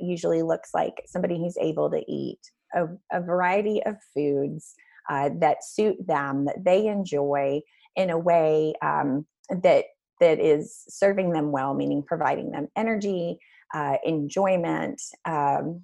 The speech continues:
that they are able to honor most of the time as they choose. They feel like they can honor their hunger and fullness cues. They don't have that sense of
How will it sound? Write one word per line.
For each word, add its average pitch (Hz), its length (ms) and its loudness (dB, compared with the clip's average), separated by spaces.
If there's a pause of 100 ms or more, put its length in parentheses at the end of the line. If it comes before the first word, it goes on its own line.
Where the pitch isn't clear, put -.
(140)
that 185 240 2
they 175 140 6
are 160 140 4
able 170 380 2 (120)
to 156 500 4 (100)
honor 156 640 0 (320)
most 170 260 2
of - 60 -20
the 170 100 2
time 151 460 0
as 160 200 0
they 165 160 6
choose. 143 560 0
They 175 100 4
feel 170 200 4
like 160 160 2
they 165 100 4
can 160 160 -4
honor 151 260 -2
their 151 140 -2
hunger 156 320 -6
and 160 240 -8
fullness 196 460 0
cues. 170 520 2 (360)
They 185 60 2
don't 175 160 0
have 170 180 -2
that - 240 0
sense - 340 -4
of 156 80 -8